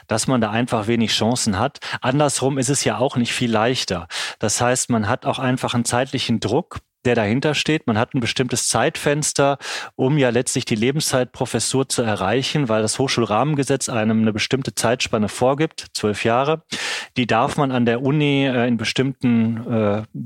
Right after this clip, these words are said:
meist befristeten Beschäftigungsverhältnissen, äh, vor Ort, äh, tätig sein und danach ist halt Feierabend. Das heißt, dann muss man gucken,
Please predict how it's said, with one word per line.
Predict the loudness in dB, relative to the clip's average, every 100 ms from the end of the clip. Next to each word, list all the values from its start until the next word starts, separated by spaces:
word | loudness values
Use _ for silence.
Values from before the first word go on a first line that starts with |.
| -4
meist | 0 0 0
befristeten | -4 -2 0 -2 -2
Beschäftigungsverhältnissen, | -2 0 -2 -2 -2 -2 -2 0 0 0 -2 0 2 0 -2 -8 -8 -10 -4
äh, | 0 2 0
vor | -2 0
Ort, | 2 2 2
äh, | -2
tätig | 0 0 0 -2
sein | 2 2 2
und | 0 0
danach | 0 0
ist | -2 -4
halt | -4
Feierabend. | -2 0 0 -2 -6 -8 -8
Das | -2
heißt, | -2 0 -2
dann | 0
muss | 0
man | -2 -2
gucken, | -6 -2 -2